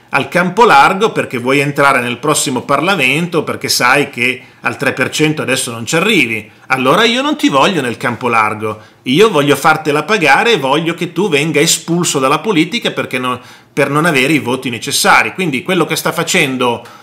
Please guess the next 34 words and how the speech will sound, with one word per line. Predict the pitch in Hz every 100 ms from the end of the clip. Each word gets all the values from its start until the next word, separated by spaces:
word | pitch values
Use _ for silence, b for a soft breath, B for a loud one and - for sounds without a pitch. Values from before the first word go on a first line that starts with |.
| B B B B B -
Conte, | 208 170 131 120 - 151 175 -
secondo | 131 - 139 139 160
me, | 135 107 117 - -
è | - 147
assolutamente | 131 - 160 147 147 139 123 135 151 196 180 - - _ -
comprensibile. | - 135 117 127 113 110 - 185 117 117 110 107 - _ _ _ _ b b b -
Poi | 226
se | 214 160
si | -
vuol | 143 170 151
dire | 165 190 131
che | 143 135
la | 131
politica | 143 160 175 131
deve | 127 123
essere | 139 - 135
diversa | 127 135 143 117 110 - 107 104 B B B
e | 131
tu | - 185 170
devi | 127 123 127
far | 139 131
finta | - 190 185 143
di | 131
niente | 143 156 120 110 107 107
a |
chi | 104 143
ti | 123
ha | 117
pestato | 131 110 143 139
i | 120
piedi, | 135 127 104 98 127 165 - B B B B B B B B B _ _ _ _ - -
fate | - 143 139
pure. | - 226 131 101 92 -
Ecco, | - 107 -